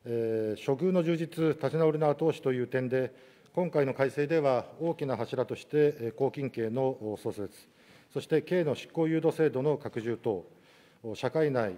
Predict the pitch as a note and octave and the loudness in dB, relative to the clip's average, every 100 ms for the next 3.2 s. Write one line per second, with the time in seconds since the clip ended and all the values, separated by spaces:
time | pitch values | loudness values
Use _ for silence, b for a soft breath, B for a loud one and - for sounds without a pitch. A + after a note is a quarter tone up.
0 | - A2+ A2 G2+ - - D3+ D3 C#3+ D#3+ | -8 -6 -6 -6 -6 -4 0 0 0 -2
1 | C3+ B2 B2+ D3 A#2 - - E3 D#3 D3 | 0 0 2 0 -2 -8 -2 0 0 -2
2 | C#3+ - E3 D3 - F3+ C#3+ G#2+ A#2 A2+ | -6 -4 0 0 2 4 4 2 -2 -2
3 | G#2+ F#2+ | -4 -10